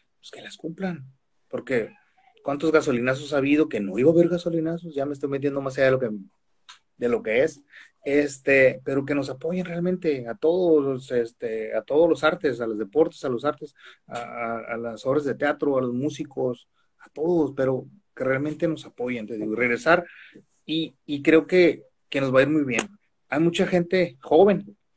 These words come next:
que la está haciendo y lo está haciendo en grande. Ahí tienes el ejemplo de las chicas,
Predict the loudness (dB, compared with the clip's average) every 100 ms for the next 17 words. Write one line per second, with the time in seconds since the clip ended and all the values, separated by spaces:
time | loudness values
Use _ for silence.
0 | _ _ _ 0 0 0 -4 -2 0 -2
1 | -4 -8 -8 -8 -8 -12 -20 -20 _ _
2 | _ -6 -4 -4 -4 2 2 2 -2 -4
3 | -4 -6